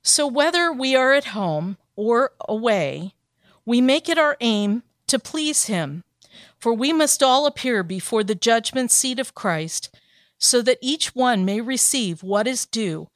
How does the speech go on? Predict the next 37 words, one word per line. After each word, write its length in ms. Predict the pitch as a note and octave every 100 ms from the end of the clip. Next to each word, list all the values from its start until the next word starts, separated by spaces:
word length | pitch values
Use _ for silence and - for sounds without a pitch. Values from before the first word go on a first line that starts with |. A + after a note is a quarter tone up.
| _ _
for 160 | - G#3+
what 200 | G#3 G#3+
he 140 | B3+
has 180 | A3 F#3+
done 320 | - G#3+ A#3+
in 220 | B3 A3+ A#3+
the 80 |
body, 500 | G#3+ G3+ E3+ E3+ E3+ - -
whether 320 | F#3+ F#3+ F3+
good 400 | D#3 G3 G#3 G#3 -
or 200 | G#3 A3
evil. 520 | G3 F3 D#3+ A#2+ D#3 _ _ _ _ - - - _ -
Therefore, 680 | B3+ F4 - A#3+ F#3+ F#3+ -
knowing 540 | G3 G3 A3+ C#4 C#4+ A#3+
the 100 | G#3
fear 340 | - A#3 B3+
of 120 | B3+
the 100 | C4
Lord, 400 | A#3 F#3 E3 E3 G#3+
we 140 | A#3
persuade 680 | - G#3+ - - A3 G#3 F#3
others. 680 | G3 G3 E3 D3 - - - _ _ _ _ _ _ _ -
But 220 | G#3+ A3+
what 280 | A#3 D#4+ F#4
we 160 | D#4 C#4
are 500 | A#3+ B3 E3 D#3+ - -
is 220 | A#3+ A3+
known 440 | A3 A3+ B3+ A#3+ A3
to 160 | G#3
God, 520 | F3+ G#3+ A3+ D#3+ D3+ -
and 160 | A3+ A#3+
I 100 | A#3+
hope 420 | - E4+ B3+ _
it 120 | - A#3
is 220 | A#3 -
known 400 | B3 G#3+ D3+ F3 _ _ -
also 580 | A#3+ B3+ - F#3+ D#3 E3+